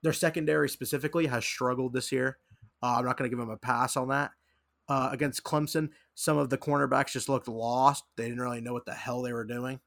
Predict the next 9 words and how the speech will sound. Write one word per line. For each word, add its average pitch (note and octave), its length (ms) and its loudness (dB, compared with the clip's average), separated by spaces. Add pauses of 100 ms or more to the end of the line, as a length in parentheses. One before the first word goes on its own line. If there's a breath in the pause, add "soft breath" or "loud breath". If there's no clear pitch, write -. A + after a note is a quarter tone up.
(520 soft breath)
Uh, C3 160 2
against C3+ 240 0
Boston C#3 300 4
College, C#3+ 440 2 (240 soft breath)
same C#3 340 -2
thing. D3 440 -2 (340 soft breath)
Uh, B2+ 340 0 (1300)
Phil F3 220 4
Jurkovec C#3+ 600 0